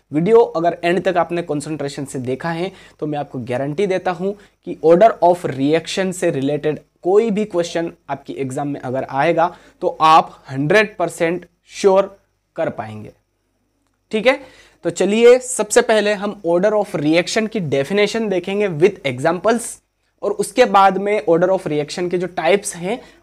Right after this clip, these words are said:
वो हम देखेंगे। ओके, तो order of reaction की जो डेफिनेशन लिखी है वो हम पहले देख लेते हैं। क्या लिखा है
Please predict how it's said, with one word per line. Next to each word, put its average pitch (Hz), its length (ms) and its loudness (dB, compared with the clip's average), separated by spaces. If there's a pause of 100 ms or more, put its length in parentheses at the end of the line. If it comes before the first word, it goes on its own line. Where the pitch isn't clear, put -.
वो 156 140 2
हम 175 420 -4
देखेंगे। 127 580 -4 (340)
ओके, 180 220 4 (460)
तो 220 220 -2
order 185 240 6
of 247 140 6
reaction 202 520 -2
की 233 140 -4
जो 208 120 -2
डेफिनेशन 214 640 0
लिखी 190 300 0
है 190 180 0
वो 185 180 0
हम 185 220 -4
पहले 156 280 -4
देख 147 240 -4
लेते 175 220 -2
हैं। 180 200 -6 (420)
क्या 202 100 0
लिखा 214 240 0
है 220 200 -2